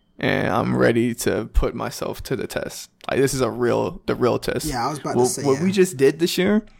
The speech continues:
Speaker 1: was, like, the intro course, bro.
Speaker 2: I was literally about to
Speaker 1: It was
Speaker 2: say,
Speaker 1: like,
Speaker 2: like,
Speaker 1: the
Speaker 2: this
Speaker 1: intro
Speaker 2: literally
Speaker 1: course.
Speaker 2: feels like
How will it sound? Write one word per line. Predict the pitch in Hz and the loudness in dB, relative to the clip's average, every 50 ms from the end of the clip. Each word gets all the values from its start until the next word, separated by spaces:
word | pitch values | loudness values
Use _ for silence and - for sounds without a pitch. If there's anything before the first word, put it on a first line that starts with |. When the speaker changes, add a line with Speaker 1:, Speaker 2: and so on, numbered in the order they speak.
| _ _ _ _ _ _ _ _ - | _ _ _ _ _ _ _ _ -2
Speaker 1:
was, | 139 139 | -2 0
like, | 143 135 123 | 0 0 -2
the | - 127 - - | -2 -4 -4 -2
intro | 117 123 123 - - 90 87 | -2 -2 0 0 0 -2 -2
course, | - - - 98 - - | 0 0 0 0 -2 -4
bro. | - 82 85 80 - - - _ _ _ _ _ _ _ | -4 -4 -4 -4 -4 -8 -10 _ _ _ _ _ _ _
Speaker 2:
I | - 123 131 | -6 -6 -4
was | 135 127 127 | -6 -6 -8
literally | 135 139 139 139 135 135 | -8 -6 -4 -4 -4 -4
about | 127 127 - - - | -4 -6 -8 -6 0
to | 113 | 2
Speaker 1:
It | 131 | 4
was | 135 139 135 | 4 6 6
Speaker 2:
say, | |
Speaker 1:
like, | 143 139 104 95 | 6 4 4 2
Speaker 2:
like, | 117 - | 0 2
Speaker 1:
the | - | 4
Speaker 2:
this | 127 131 | 4 4
Speaker 1:
intro | 120 120 113 - 92 | 2 2 0 0 0
Speaker 2:
literally | - - - - | -2 -2 -4 -4
Speaker 1:
course. | - - - 101 | -4 -4 -6 -6
Speaker 2:
feels | 117 123 - 123 | -8 -8 -8 -6
like | 131 139 131 - - - - | -6 -6 -6 -8 -10 -16 -20